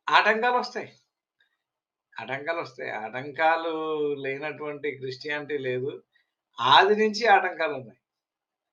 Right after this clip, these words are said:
హల్లెలూయా. కాకపోతే క్రైస్తవులు కత్తి పెట్టినప్పుడు, ఇక్కడ కత్తి పెట్టినప్పుడు యేసు ప్రభు వచ్చి వాళ్ళని ఆవహిస్తాడంట.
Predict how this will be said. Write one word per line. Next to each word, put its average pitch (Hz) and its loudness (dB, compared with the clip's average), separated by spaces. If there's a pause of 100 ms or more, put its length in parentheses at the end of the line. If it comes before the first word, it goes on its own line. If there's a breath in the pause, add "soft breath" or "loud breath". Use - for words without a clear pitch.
(1080)
హల్లెలూయా. 143 0 (220)
కాకపోతే 208 6 (400)
క్రైస్తవులు 208 2 (200)
కత్తి 175 0
పెట్టినప్పుడు, 202 0 (1000)
ఇక్కడ 147 -6
కత్తి - -4
పెట్టినప్పుడు 202 -2
యేసు 190 2 (180)
ప్రభు 208 4
వచ్చి 190 4
వాళ్ళని 180 4
ఆవహిస్తాడంట. 165 0